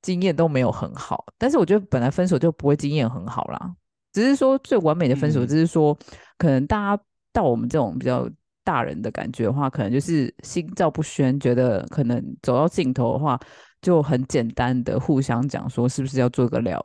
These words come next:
Speaker 1: 结，然后是不是应该就是彼此，应该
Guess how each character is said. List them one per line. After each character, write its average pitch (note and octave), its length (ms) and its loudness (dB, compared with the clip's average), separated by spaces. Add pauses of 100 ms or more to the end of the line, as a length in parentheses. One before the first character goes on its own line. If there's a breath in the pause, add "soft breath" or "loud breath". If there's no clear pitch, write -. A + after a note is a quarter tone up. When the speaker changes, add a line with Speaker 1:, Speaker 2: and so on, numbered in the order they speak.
(120)
Speaker 1:
结， - 460 -8 (400)
然 B2 120 0
后 B2+ 300 0
是 C3+ 160 -2
不 C3 60 -2
是 B2 120 0
应 A#2+ 140 0
该 A#2+ 240 -2
就 A#2 140 -6
是 A2 260 -6
彼 B2 220 -4
此， A#1+ 420 -8 (140)
应 B2 180 2
该 B2 240 -4